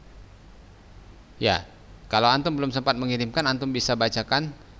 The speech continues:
Ya, nanti kalau Ustadz panggil antum, antum bisa bacakan yang sudah antum, eh, kerjakan, ya,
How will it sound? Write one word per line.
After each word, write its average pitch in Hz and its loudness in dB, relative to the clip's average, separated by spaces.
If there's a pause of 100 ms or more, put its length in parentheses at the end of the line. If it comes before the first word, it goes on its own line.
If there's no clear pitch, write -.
(520)
Ya, 101 0
nanti 104 -4
kalau 113 0
Ustadz 110 -2
panggil 107 -2
antum, 107 -4
antum 113 -6
bisa 110 -2
bacakan 104 -2 (720)
yang 98 -6
sudah 95 0
antum, 104 -4 (2250)
eh, 95 -8
kerjakan, 95 -4
ya, 101 -2